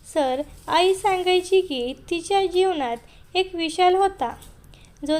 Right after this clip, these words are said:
तिला फक्त तिच्या आईपणासाठी नाही, तर तिच्या अस्तित्वासाठी ओळखायचा."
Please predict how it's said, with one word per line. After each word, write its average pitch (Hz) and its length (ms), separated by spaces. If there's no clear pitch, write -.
तिला 277 360
फक्त 320 420
तिच्या 359 280
आईपणासाठी 381 1300
नाही, 359 380
तर 269 120
तिच्या 285 440
अस्तित्वासाठी 381 920
ओळखायचा." 330 680